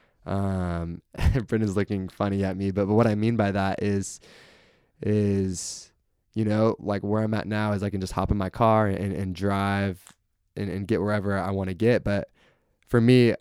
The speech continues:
I, I've never had experience riding, riding a subway and, and, and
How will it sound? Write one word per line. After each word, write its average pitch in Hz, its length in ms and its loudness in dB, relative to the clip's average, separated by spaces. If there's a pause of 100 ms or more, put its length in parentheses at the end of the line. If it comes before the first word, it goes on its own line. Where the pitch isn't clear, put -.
I, 110 180 2
I've 107 160 0
never 107 240 4
had 104 200 4
experience 104 600 2 (300)
riding, 95 540 -2
riding 98 280 -2
a 90 60 -4
subway 104 800 0
and, 95 300 -6
and, 95 240 -6
and 90 420 -6